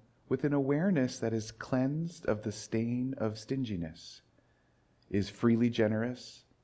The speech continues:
is open-handed, is delighting in being magnanimous, is responsive to requests, and delights in the distribution of alms." Another description of awakening.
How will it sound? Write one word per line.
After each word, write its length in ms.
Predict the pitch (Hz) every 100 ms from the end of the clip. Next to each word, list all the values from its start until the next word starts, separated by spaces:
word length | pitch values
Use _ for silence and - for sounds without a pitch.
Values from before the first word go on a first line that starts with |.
| _
is 180 | - 90
open-handed, 880 | 95 90 98 95 107 104 104 98 101 - _ _ _ _
is 200 | - 110
delighting 600 | 110 107 104 123 151 156
in 160 | 139 120
being 380 | 107 113 113 113
magnanimous, 880 | 110 107 101 98 98 95 92 - - _ _ _ _ _
is 160 | 113 110
responsive 720 | 120 117 131 135 135 165 143
to 120 | -
requests, 840 | 147 143 127 113 113 - - - - _ _ _ _ _ -
and 120 | 123
delights 580 | 127 123 117 131 127 -
in 140 | 110
the 80 | 110
distribution 840 | 107 107 - 113 107 98 104 101 -
of 160 | 90 -
alms." 720 | 85 78 76 76 - - - _ _ _ _ _ _ _ _ _ _ _ _ _ _ _ _ _ _ _ _ _ _
Another 260 | 107 92 82
description 500 | 87 - 92 - 87
of 100 | 80
awakening. 500 | 82 82 - 117